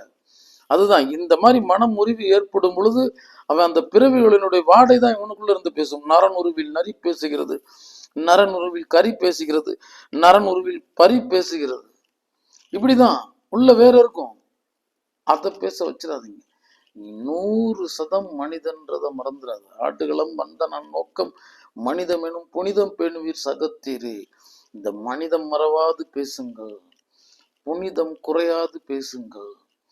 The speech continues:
இது இந்த உலகம் நம்மள்ட்ட பேசணும்னு எதிர்பார்க்காதீர்கள். ஆம் செல்வங்களே,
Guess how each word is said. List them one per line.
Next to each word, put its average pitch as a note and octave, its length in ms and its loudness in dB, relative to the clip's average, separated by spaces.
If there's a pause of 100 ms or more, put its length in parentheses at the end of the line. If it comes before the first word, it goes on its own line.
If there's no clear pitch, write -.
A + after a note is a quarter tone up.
(300)
இது G#2+ 140 -12
இந்த A2+ 220 -8
உலகம் G3 400 0
நம்மள்ட்ட D#3 400 -6
பேசணும்னு D#3 480 -8
எதிர்பார்க்காதீர்கள். B2 960 -12 (760)
ஆம் B2 220 -16
செல்வங்களே, G#2 500 -20